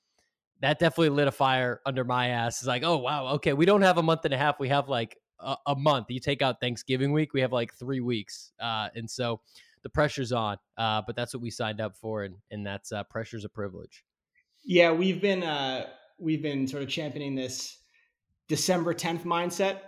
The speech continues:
Speaker 2: right? Just
Speaker 1: Oh,
Speaker 2: as
Speaker 1: wow.
Speaker 2: of, as of
Speaker 1: Yeah.
Speaker 2: November first, just thinking what we can do and how we can rally to make that as the date that we align on, just so we do have a good buffer before Christmas. And, and for us now, actually, the end of our fiscal quarter and fiscal year is January thirty-first. So
Speaker 1: Hmm.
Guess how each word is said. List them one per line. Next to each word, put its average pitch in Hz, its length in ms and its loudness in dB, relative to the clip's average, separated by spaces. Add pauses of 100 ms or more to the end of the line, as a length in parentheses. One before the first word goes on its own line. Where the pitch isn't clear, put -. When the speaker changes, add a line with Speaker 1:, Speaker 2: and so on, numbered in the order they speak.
(200)
Speaker 2:
right? 143 260 0
Just 143 180 -8
Speaker 1:
Oh, 113 100 0
Speaker 2:
as - 60 -2
Speaker 1:
wow. 104 200 2
Speaker 2:
of, 85 100 -6
as 165 140 0
of 156 60 -2
Speaker 1:
Yeah. 156 80 0
Speaker 2:
November 143 280 -2
first, 143 340 -4
just 139 160 -10
thinking 139 520 -6 (560)
what 170 260 2
we 175 120 2
can 151 180 -4
do 147 180 0
and 139 100 -4
how 143 120 -2
we 143 60 -4
can 135 160 -6
rally 135 380 -4
to 127 380 -10 (360)
make 147 280 -2
that 131 360 -6 (100)
as 147 220 -8
the 147 100 -4
date 151 360 -4
that 147 140 -4
we 151 340 -2
align 156 280 -2
on, 156 180 -2
just 139 160 -4
so 139 80 -4
we 135 80 -2
do 135 120 -2
have 131 120 -4
a 123 40 -10
good 123 180 -8
buffer 127 260 -6
before 127 580 -8 (360)
Christmas. 196 420 4
And, 151 160 0
and 147 180 -6
for 156 140 -2
us 160 180 -2
now, 147 180 -4
actually, 147 300 -6
the 139 100 -4
end 160 180 -4
of 143 80 -6
our 139 400 -4 (240)
fiscal 190 260 0
quarter 165 320 0
and 151 120 -2
fiscal 143 300 -4
year 139 240 -2
is 127 80 -4
January 147 520 -2
thirty-first. 170 600 -2
So 131 380 -2
Speaker 1:
Hmm. 117 120 -6